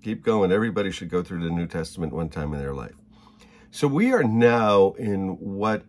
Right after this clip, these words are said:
is known as Paul's prison epistles. Well, first of all, what in the world is an epistle?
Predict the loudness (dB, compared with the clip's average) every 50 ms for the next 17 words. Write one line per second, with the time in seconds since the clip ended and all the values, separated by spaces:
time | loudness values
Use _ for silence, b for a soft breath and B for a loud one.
0 | -12 -8 -6 -4 -4 -4 -6 -6 -4 -2 0 2 2 2 0 -2 -4 -4 -4 -4
1 | -2 -4 -4 -6 -12 -16 _ -8 -4 0 2 4 4 4 4 2 -2 -14 -20 -20
2 | -20 -12 -4 -2 0 0 0 0 -2 -4 -4 -6 -6 -10 -12 -12 -10 -8 -10 -10
3 | -8 -10 -12 -14 -14 -14 -18 -20 -20 -20 -20 b b b b b b b b b
4 | b b b 2 4 4 4 4 0 -4 -6 -6 -6 -6 -6 -4 -2 -2 0 2
5 | 2 2 2 0 0 0 0 0 -2 -4 -6 -8 -8 -10 -10 -10 -10 -10 -10 -10
6 | -12 -12 -14